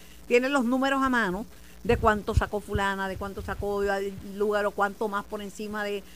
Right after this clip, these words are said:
de, de, del pib, cuánto más por encima de Juan, etcétera, etcétera. Pues yo leía la, la columna y la verdad que hay, están revisando, están revisando todo en,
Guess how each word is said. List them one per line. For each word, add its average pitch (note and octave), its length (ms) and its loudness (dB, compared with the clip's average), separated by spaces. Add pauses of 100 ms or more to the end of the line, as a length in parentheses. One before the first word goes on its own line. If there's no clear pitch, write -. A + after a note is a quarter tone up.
(180)
de, G#3 800 -2
de, F#3+ 400 -6 (600)
del G#3 160 -2
pib, A#3+ 380 -4
cuánto G#3 300 -4
más G#3+ 120 -2
por A3 160 -8
encima G#3 380 -8
de G#3+ 80 -6
Juan, A3 320 -2
etcétera, A3+ 380 -8
etcétera. G#3+ 420 -6
Pues E3 180 -12
yo F3 140 -6
leía G3+ 260 -4
la, G3+ 140 -6 (100)
la G3+ 360 -6
columna G#3 500 -6 (520)
y G3+ 500 -6 (880)
la G#3 180 0
verdad F3+ 280 -4
que D4 120 -8
hay, F3 240 -4
están F#3 320 -8
revisando, C4+ 680 -8 (260)
están E3 320 -6
revisando A#3+ 460 -6
todo F3 420 -4
en, D#3+ 280 -6